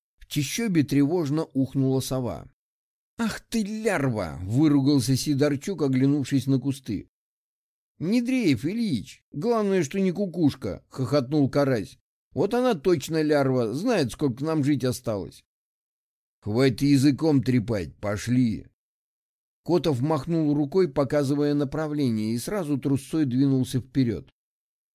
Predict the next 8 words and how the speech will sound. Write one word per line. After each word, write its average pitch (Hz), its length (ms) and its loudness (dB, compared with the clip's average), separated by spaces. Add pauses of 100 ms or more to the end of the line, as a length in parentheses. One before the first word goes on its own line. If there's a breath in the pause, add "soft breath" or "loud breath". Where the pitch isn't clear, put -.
(320)
Километр 208 580 2
преодолели 151 800 2
быстро, 131 640 -4 (120)
не 127 200 2
успели 143 440 2
оглянуться, 143 640 0
лес 131 220 2
закончился. 113 880 -4